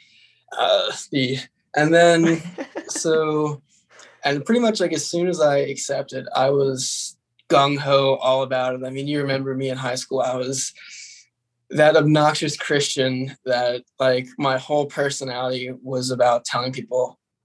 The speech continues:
Speaker 1: "I'm a Christian, you should be too." And,
Speaker 2: Mm.
Speaker 1: like, I was leader of our F C A club, Fellowship of Christian Athletes. So, like,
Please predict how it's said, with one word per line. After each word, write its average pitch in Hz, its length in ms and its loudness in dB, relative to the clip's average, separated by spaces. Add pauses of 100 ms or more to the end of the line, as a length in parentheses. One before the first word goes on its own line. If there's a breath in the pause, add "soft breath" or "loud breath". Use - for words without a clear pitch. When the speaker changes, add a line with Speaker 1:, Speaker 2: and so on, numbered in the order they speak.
Speaker 1:
"I'm 135 160 2
a 131 60 0
Christian, 127 400 -2
you 127 80 -2
should 117 180 -6
be 120 120 -8
too." 98 420 -2 (200)
And, 113 640 -2
Speaker 2:
Mm. - 40 -18 (600 loud breath)
Speaker 1:
like, 120 380 4 (1080)
I 127 120 0
was 135 300 0
leader 175 280 6
of 156 60 4
our 151 120 8
F 151 140 4
C 147 200 -8
A 135 120 -4
club, 135 340 -6
Fellowship 135 300 -6
of 135 80 -10
Christian 139 300 -4
Athletes. 139 540 -2
So, - 420 -2
like, 131 340 0